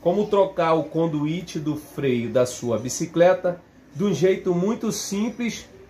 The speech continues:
para iniciantes. Mas antes de começar esse vídeo aí, galera, gostaria de pedir pra vocês se inscreverem aí no nosso canal pra não perder nenhum dos nossos vídeos,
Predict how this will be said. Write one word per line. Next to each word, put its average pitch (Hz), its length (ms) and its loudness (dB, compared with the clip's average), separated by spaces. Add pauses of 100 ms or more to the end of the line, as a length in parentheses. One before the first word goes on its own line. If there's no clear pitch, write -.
(180)
para 190 500 4
iniciantes. 190 1040 -2 (260)
Mas 127 300 -2
antes 196 180 0
de 185 120 -8
começar 185 480 0
esse 156 180 -4
vídeo 151 300 0
aí, 196 140 2
galera, 135 380 4
gostaria 139 460 -2
de 147 80 -8
pedir 139 280 -12
pra 139 160 0
vocês 170 600 -6 (600)
se - 160 -10
inscreverem 156 540 0
aí 151 40 0
no 151 80 -2
nosso 143 300 2
canal 151 340 2
pra 165 160 -2
não 156 140 -2
perder 156 360 -2
nenhum 151 220 0
dos 139 80 -8
nossos 143 340 0
vídeos, 185 540 -6